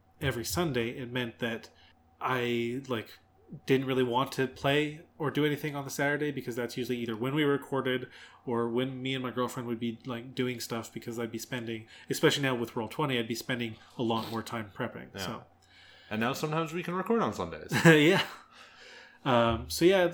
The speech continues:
Speaker 1: I've, I think I've learned a bunch of stuff from, from the campaign, but also doing the podcast has kind of highlighted areas where it's like, oh yeah, like, uh, we did, uh, I think one of the times we talked to Joe or Ray where they talked about, like, just starting in,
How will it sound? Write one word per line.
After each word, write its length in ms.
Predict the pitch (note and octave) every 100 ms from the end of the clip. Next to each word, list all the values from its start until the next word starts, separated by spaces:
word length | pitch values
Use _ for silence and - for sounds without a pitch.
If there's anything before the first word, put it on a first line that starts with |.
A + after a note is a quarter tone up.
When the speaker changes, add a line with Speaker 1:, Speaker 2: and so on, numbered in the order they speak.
| E3+
Speaker 1:
I've, 380 | G3 F3+ - -
I 60 | -
think 160 | A#3
I've 120 | B3
learned 220 | G3 F#3+ E3
a 60 |
bunch 200 | C3 C#3+
of 60 | C#3+
stuff 220 | - C#3
from, 400 | - C3+ C3+ C#3+
from 300 | - - C3+
the 100 | C#3
campaign, 540 | C3 C3 B2+ - B2+ C3+
but 100 | C3
also 520 | B2+ D3 F#3+ D#3+ C3+ - - A#2+
doing 260 | C#3+ F3
the 60 | C#3
podcast 800 | - C3+ C#3+ - E3+ G3 F#3+ -
has 140 | C3
kind 200 | - C#3+
of 100 | C#3
highlighted 460 | C#3 C3 C3 B2+ C3+
areas 340 | B2 B2+ A#2+
where 80 | C3+
it's 120 | B2
like, 160 | B2+ B2 -
oh 320 | C3 B2+ A#2+
yeah, 240 | B2 C#3+
like, 300 | B2+ A#2+ A#2 - - - - _ F4
uh, 140 | - -
we 140 | C3
did, 280 | E3 D#3 D3+
uh, 280 | D3+ C3+ C3+ D3 -
I 60 | E3+
think 180 | G3 G3
one 80 |
of 80 | G3
the 40 | E3+
times 200 | F3 D#3+
we 60 |
talked 240 | D3 D3 -
to 60 |
Joe 340 | C3 C#3+ C#3+ B2+
or 580 | A#2 B2+ A#2 A2+ A2+ A2+ _
Ray 280 | C3+ C#3 C3
where 160 | B2 B2
they 80 |
talked 320 | A2+ - C3+ -
about, 260 | C3 C3
like, 200 | C3 A#2+
just 180 | B2+ C3
starting 580 | - C3 C3 C3 A#2+ C3+
in, 340 | C3 A#2+ A2+